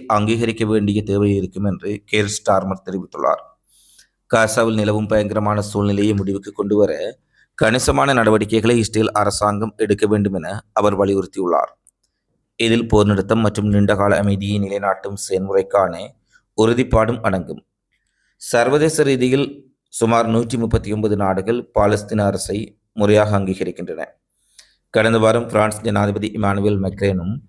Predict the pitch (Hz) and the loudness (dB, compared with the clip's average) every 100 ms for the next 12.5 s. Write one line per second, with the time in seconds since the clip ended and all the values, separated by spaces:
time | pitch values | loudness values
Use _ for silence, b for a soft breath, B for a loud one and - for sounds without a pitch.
0 | _ _ - 107 123 139 143 139 120 127 | _ _ -2 2 2 0 0 0 0 0
1 | 117 107 110 110 107 110 104 98 98 123 | 0 0 0 0 0 2 2 0 -4 -4
2 | _ 113 104 120 120 117 110 - 107 110 | _ -2 0 0 0 0 -2 -4 -2 -4
3 | 104 104 101 101 101 101 95 107 - 104 | -6 -6 -6 -6 -2 -2 -4 -8 -4 0
4 | 104 101 95 98 87 85 67 - _ _ | 0 0 -4 -4 -6 -2 -4 -4 _ _
5 | _ _ _ _ _ _ 110 107 107 104 | _ _ _ _ _ _ 2 4 4 0
6 | 104 113 113 107 104 107 104 113 113 110 | -6 -8 -2 -2 0 -2 -2 -4 -2 -2
7 | 101 101 107 101 95 - - 101 104 104 | -2 -2 0 2 2 0 0 0 2 4
8 | 101 101 104 104 98 101 101 101 101 101 | 2 2 0 0 0 2 2 2 -2 0
9 | 98 98 - 95 - _ _ _ _ _ | 2 2 0 -10 -10 _ _ _ _ _
10 | 120 120 131 139 147 127 120 110 113 110 | 0 2 4 2 0 0 0 0 0 0
11 | 110 107 101 101 - 120 - 101 101 101 | -2 -4 -6 -6 -8 -8 -2 0 0 0
12 | 95 92 80 73 55 | -2 -6 -8 -8 -8